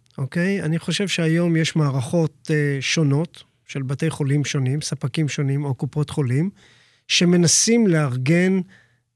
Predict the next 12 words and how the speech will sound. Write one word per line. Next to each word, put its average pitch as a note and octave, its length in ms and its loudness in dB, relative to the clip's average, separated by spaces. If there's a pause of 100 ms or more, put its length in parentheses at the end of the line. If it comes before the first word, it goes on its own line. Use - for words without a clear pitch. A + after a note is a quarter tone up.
(100)
אה, C#3+ 560 0 (180)
את C#3+ 140 -4
השירותים F3 720 2
מסביב D3+ 720 0
לאירוע C#3+ 380 2
מסוים. A#2+ 560 0 (720)
יש G3 120 2
כמה G#3+ 220 4
מושגים E3+ 500 2
שאולי D3 340 0
כדאי D3 320 0
שנכיר. C3 640 -2